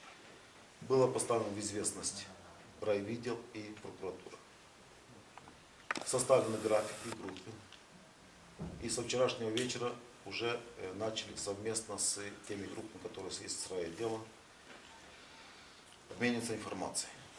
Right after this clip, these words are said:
Слава Богу, что до, до сегодняшнего дня ничего на территории села не произошло. Но люди боятся,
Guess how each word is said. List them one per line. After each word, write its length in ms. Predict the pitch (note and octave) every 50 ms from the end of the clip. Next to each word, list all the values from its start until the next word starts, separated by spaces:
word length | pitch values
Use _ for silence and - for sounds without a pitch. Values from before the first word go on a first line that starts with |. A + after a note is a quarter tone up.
| - -
Слава 340 | - - C3 D3 D#3 D3+ -
Богу, 220 | C3 B2+ - -
что 140 | - - A2+
до, 140 | G#2+ A2+ A2+ A2 A2+ A#2 A#2+ G2+ -
до 200 | B2+ C3+ C3+ C3+
сегодняшнего 800 | C3+ - - - - - - - A#2+ A#2 A#2 A2+ - - A2+ A2
дня 340 | G#2+ G#2+ B2 B2+ C3+ C3+ C3+ - - - - - -
ничего 600 | F#2+ G#2 G2 - - A2+ A2+ A#2+ B2 C3 B2+ B2 - - - - - - - -
на 160 | - G#2+ G#2 G2
территории 520 | - - G#2 G2 - - A2+ G#2 G2 F#2
села 460 | - - - G#2 G#2 A#2+ A#2 A#2 - G2 G2+
не 140 | G2+ G2+ G2+
произошло. 560 | - - G2+ G2 F#2+ F#2+ E2+ - - - - - - - - - - - - - - - - - - - - - -
Но 300 | B2 B2+ B2+ B2 B2 - - - - - - - -
люди 200 | B2 C3+ C3 C3
боятся, 460 | B2 B2 A#2+ A2 A#2 B2 B2 A#2+ -